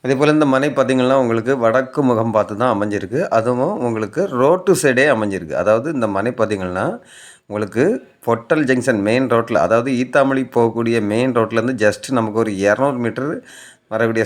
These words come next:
சப் ரோட்ல தான் இந்த மனை இருக்குது. இந்த மனை மொத்தம் பதினேழு சென்ட் இருக்குதுங்க. இந்த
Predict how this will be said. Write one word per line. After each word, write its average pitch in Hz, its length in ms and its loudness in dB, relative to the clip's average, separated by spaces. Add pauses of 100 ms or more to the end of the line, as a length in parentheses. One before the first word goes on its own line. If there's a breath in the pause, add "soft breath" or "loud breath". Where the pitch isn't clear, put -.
சப் 113 260 -2
ரோட்ல 123 360 2
தான் 180 120 0 (320)
இந்த 104 200 0
மனை 113 160 2 (120)
இருக்குது. 104 320 -2 (160)
இந்த 123 180 2
மனை 131 160 0 (160)
மொத்தம் 120 320 0 (3250 soft breath)
பதினேழு 147 500 0
சென்ட் 117 240 0
இருக்குதுங்க. 87 380 -4
இந்த 90 100 -8